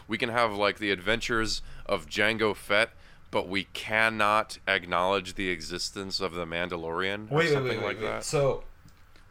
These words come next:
Speaker 2: I have to tell the story on air, 'cause this is a hilarious story about animation nerds, and we know we're, we're a podcast that attack-, no, I'm joking about that. It actually isn't even a story, it's just not even about animation nerds.
Speaker 1: What?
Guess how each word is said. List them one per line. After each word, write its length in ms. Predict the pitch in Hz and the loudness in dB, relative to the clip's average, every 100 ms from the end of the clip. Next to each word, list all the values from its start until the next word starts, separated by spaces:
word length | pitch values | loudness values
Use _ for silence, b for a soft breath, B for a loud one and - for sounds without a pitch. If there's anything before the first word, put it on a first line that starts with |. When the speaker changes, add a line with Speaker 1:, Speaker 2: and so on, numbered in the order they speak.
| - - | -20 -6
Speaker 2:
I 60 | 143 | -2
have 240 | 135 208 190 | 4 4 4
to 60 | |
tell 200 | 185 180 | 2 2
the 100 | 147 | 2
story 560 | - - 120 113 107 - - - - - | -2 -2 0 0 -2 -8 -14 -16 -16 -2
on 240 | 139 139 127 | 2 4 2
air, 240 | 120 110 | 0 -4
'cause 120 | - | -6
this 140 | 139 131 | -4 -2
is 160 | 135 | -2
a 220 | 139 - 120 | -2 -4 0
hilarious 580 | 135 131 127 127 123 | 2 4 4 4 0
story 540 | - - 110 107 101 - - - - - - | -2 -4 -4 -4 -6 -8 -12 -14 -14 -16 -14
about 440 | 120 - 123 120 - | -4 0 2 2 0
animation 640 | 131 123 120 120 117 113 110 | -2 -2 -2 -2 -2 -4 -2
nerds, 240 | 110 104 | -2 -2
and 80 | 113 | -2
we 80 | 120 | 2
know 200 | 139 147 | 4 6
we're, 300 | 139 127 120 B - | 6 4 4 B 2
we're 100 | 139 | 2
a 40 | |
podcast 440 | - 165 165 151 139 | 6 6 6 2 2
that 100 | 123 | 0
attack-, 300 | - 143 135 | 0 0 0
no, 100 | 117 | 0
I'm 140 | 117 | -2
joking 320 | - 131 117 | -4 -4 -4
about 180 | 110 107 | -4 -4
that. 220 | 104 104 B - | -2 -2 B 4
It 60 | |
actually 260 | 220 254 - | 6 6 4
isn't 160 | 214 240 | 4 6
even 140 | 214 | 6
a 40 | 185 | 6
story, 220 | 208 180 | 4 4
it's 120 | 151 | 4
just 160 | 196 208 | 4 6
not 120 | 247 | 6
even 100 | 240 | 8
about 160 | 190 170 | 6 6
animation 500 | 151 131 127 135 113 | 6 4 2 0 -4
nerds. 160 | 98 92 | -4 0
Speaker 1:
What? 220 | 101 | 0